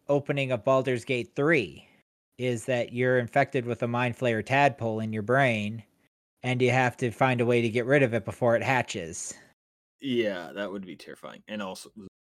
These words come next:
Speaker 2: bleh. Yeah, Mind Flayers are terrifying. Just anything that, where it's like, it's eating your brain or it's eating you,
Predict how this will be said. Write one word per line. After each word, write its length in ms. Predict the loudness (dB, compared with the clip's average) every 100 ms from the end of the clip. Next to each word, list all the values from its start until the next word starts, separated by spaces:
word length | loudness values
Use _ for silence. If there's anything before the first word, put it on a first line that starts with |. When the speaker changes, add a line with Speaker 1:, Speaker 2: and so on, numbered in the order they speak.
| _
Speaker 2:
bleh. 300 | -12 -10 -10 -14 _ _ _ _ _ -2
Yeah, 160 | 0
Mind 320 | 2 2 2
Flayers 400 | -2 -2 -2 -6
are 180 | -10 -12 _ _ -16
terrifying. 640 | -12 -12 -12 -14 -14 -18 _ -20 -20 -20 -12
Just 200 | -12 -12 -20 -4 2
anything 420 | 2 2 0 2
that, 200 | 2 0
where 160 | 0 0
it's 120 | 2
like, 200 | 0 0 -6
it's 240 | -6 -4
eating 240 | -6 -6 -6
your 120 | -6
brain 360 | -6 -4 -4 -6
or 280 | -4 -4 -6
it's 380 | -8 -10 -12 -16 _ _ _ _
eating 440 | -6 -2 -2 -2 -8 -18 -10
you, 520 | -2 2 2 0 -4